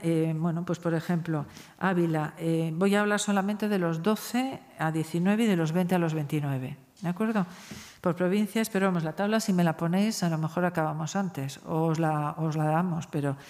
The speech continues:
eh, Ávila era mil ciento treinta y dos y ochocientos sesenta y ocho, Burgos tres mil trescientos veinte y cinco mil ciento cincuenta y cinco de veinte a veintinueve años, mira, la tenéis ahí.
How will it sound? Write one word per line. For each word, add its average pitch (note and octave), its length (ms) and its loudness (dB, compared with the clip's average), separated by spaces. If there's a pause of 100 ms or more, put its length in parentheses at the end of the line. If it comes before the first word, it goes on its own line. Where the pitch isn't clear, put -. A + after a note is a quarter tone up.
(380)
eh, E3 400 2
Ávila F3+ 400 4
era F3 220 2 (280)
mil F3+ 160 4
ciento F3+ 320 0
treinta F3 260 2
y E3 100 2
dos A#3+ 440 0 (240)
y F3 160 2
ochocientos E3 480 0
sesenta D3+ 400 -2
y D#3 100 0
ocho, A3+ 460 -2
Burgos G3 500 0
tres E3 240 -2
mil F3+ 160 2
trescientos E3 560 -4
veinte F3+ 400 0 (300)
y F3+ 80 -2
cinco E3+ 340 2
mil G3 140 2
ciento F3 300 -2
cincuenta D3+ 500 -2
y D3 80 -2
cinco G#3 540 -6 (520)
de E3 200 0
veinte E3+ 400 2
a C#3+ 40 -4
veintinueve D#3+ 580 -4
años, A3+ 500 -6
mira, C#3+ 260 -10 (100)
la E3 120 -6
tenéis E3+ 340 -6
ahí. C#3 160 -10